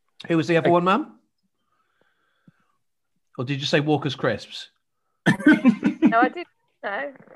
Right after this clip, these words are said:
Speaker 4: I said Steve Fletcher was good.
Speaker 1: Oh, yeah. So Steve Fletcher and Gary Lineker, they're the two, yeah?
Speaker 4: Yeah.
Speaker 2: Cool.
Speaker 1: Okay.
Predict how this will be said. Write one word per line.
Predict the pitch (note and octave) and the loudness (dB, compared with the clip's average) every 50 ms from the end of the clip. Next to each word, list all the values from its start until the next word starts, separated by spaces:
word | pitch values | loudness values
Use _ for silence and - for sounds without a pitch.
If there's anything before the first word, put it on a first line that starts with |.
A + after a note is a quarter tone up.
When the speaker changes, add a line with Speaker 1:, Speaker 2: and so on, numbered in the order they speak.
| - - - - - - | -20 -20 -18 -16 -16 -10
Speaker 4:
I | - G#3 | -10 -10
said | G3 - - A#3 A3+ - - - - - - - - _ _ _ - - - | -10 -4 -2 -2 -2 -2 -6 -12 -18 -20 -20 -20 -20 _ _ _ -20 -20 -20
Steve | - - - C4 C4+ B3 - | -20 -12 -10 -10 -10 -8 0
Fletcher | - G#3+ - - - - F3+ - - - _ _ | 2 2 2 2 -2 -4 -6 -6 -6 -8 _ _
was | A#3 - | -20 -14
good. | _ - - - - _ _ _ - - - | _ -2 0 0 -2 _ _ _ -20 -2 2
Speaker 1:
Oh, | F#3+ G3 | 4 4
yeah. | F3 - - | 4 4 0
So | - - - E3 | -2 -2 -2 -2
Steve | D#3+ - A#3 A#3+ A3+ | 0 2 2 2 2
Fletcher | A3+ G3 F3 - F3+ | 2 0 0 0 -2
and | E3 D#3 | 0 2
Gary | E3+ D#3+ E3 | 2 2 4
Lineker, | D#3+ D3 B2+ B2 B2+ B2+ | 2 0 0 -2 -2 2
they're | C3+ D3+ D3+ | 4 4 4
the | D3 C3+ | 4 2
two, | - - D3+ B2+ A#2 | 0 2 2 2 2
yeah? | A2+ B2 D3+ F#3 - - _ - - _ _ _ _ _ _ _ _ _ _ _ _ _ _ | 0 0 0 -2 -2 -6 _ -20 -20 _ _ _ _ _ _ _ _ _ _ _ _ _ _
Speaker 4:
Yeah. | F3 F3+ F#3+ G#3 - - _ _ _ _ _ _ _ _ _ _ - - _ - - - _ _ _ | -12 -6 -4 -4 -4 -6 _ _ _ _ _ _ _ _ _ _ -20 -20 _ -20 -20 -20 _ _ _
Speaker 2:
Cool. | F#3+ F3+ | 2 2
Speaker 1:
Okay. | - - - G#2 F#2+ | 2 0 -4 -12 -16